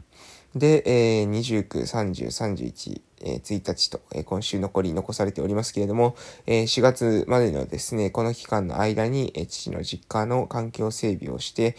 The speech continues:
えー、子供たちがですね、預け、えー、子供たちの預けが、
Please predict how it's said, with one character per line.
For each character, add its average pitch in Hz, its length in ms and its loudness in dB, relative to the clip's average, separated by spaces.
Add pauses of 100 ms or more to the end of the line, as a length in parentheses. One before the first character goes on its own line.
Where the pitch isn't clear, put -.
(280)
え - 80 0
ー、 - 20 -4
子 120 120 0
供 104 160 0
た 98 80 -4
ち - 100 -6
が - 100 -4
で 62 80 -6
す - 140 -8
ね、 113 220 0
預 - 280 -6
け、 - 380 -2 (220)
え 110 140 -2
ー、 110 40 -8
子 110 140 -4
供 104 160 0
た - 80 -12
ち - 120 -8
の - 240 -4
預 104 300 -4
け 104 180 0
が、 123 220 4